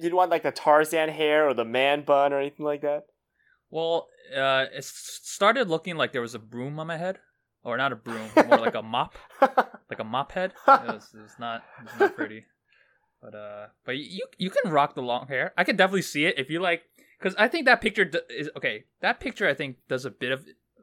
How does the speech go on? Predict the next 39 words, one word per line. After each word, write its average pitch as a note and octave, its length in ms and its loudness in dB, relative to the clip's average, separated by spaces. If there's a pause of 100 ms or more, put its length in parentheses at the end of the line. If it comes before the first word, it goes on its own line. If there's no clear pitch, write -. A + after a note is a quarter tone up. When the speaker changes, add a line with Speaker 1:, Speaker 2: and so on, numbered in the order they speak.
(160)
Speaker 2:
bit C3+ 100 -6
of C#3 140 -6
injustice D#3 520 -6
towards F3+ 300 -8
you. G#3+ 180 -10 (640)
Because C3+ 380 -4
I C3 80 -2
believe, E3+ 520 -2
if C#3+ 160 -6
I D#3 60 2
recall, B2 720 -2 (440)
that D3+ 180 2
picture, G3+ 400 -2 (100)
you're, C#3 180 -2
like, G3 220 -2 (160)
soaked - 460 -2
in B2 120 -6
rain A2+ 340 -4
or G2 60 -8
something, F#2+ 340 -18
right? A2+ 260 -12 (380)
Speaker 1:
<laughs> - 460 0 (240)
Yeah, G#2+ 300 4
yeah. F#2+ 240 0 (100)
Speaker 2:
So D#3+ 140 -6
I F3 140 0
felt C4+ 180 2
like A#3+ 160 2
if D3+ 140 -4
you A3 80 -2
tied G3 320 4
that D#3 180 2
hair C#3 180 2
back A#2 440 -2
into, A#2+ 100 0
Speaker 1:
I, B2 80 2
Speaker 2:
like, B2 280 0
Speaker 1:
I - 20 -20 (480)
Speaker 2:
those B2 240 -10